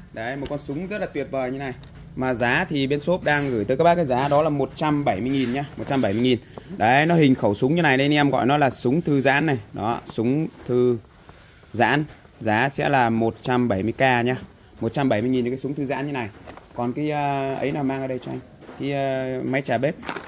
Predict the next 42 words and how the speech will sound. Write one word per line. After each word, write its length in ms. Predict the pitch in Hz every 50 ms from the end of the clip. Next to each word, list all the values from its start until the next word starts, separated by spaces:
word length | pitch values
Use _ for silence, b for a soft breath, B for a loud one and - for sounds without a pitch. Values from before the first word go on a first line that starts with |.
| - - - - - - - - - - - - - -
Đấy, 220 | 92 92 107 123 - - - - - - - -
sản 180 | - 120 110
phẩm 200 | 101 110 107 117
thì 260 | 120 143 139 135 127 127 120 - - - - - - - - -
sẽ 80 | 160
bao 120 | 170 180 175
gồm 200 | 156 151 135 139
cho 60 | 151
các 40 | 160
bác 180 | 170 180 190
là 100 | 185 165
một 180 | 147 143 139 139 -
thân, 140 | 160 160 156 - - - - - - - - - - - - - - - - - - -
một 180 | - 143 147 143
thân 140 | 180 175 170
súng 240 | 160 - 151 160 196
này. 180 | 196 180 160 - - -
Đấy, 240 | - - 110 120 131
một 200 | 143 143 139 135
thân 140 | - 160 156
súng 220 | - - 143 160
này 140 | 175 165 147
rồi, 260 | 135 139 135 135 135
à, 280 | 135 131 131 127 127 123
tiếp 220 | 123 - 180 196 -
theo 220 | - 170 160 156 151
nó 60 | 165
sẽ 200 | - - 180 175
là 420 | 170 156 143 139 131 127 123 117 117 B B B B B _
bốn 240 | - 127 139 160 190
cái 80 | 170 196
đầu 180 | 170 151 139
massage 400 | 135 156 165 - 175 160 151 147
nhá, 120 | 151 156 156 147 - 123
bốn 100 | 127 123
đầu 120 | 151 135
massage 400 | 135 143 147 - - 156 147 143
và 60 | 131
kèm 200 | 123 - 120 113
một 60 | 113 -
cáp 140 | 151 160 156
sạc. 220 | - 160 127 117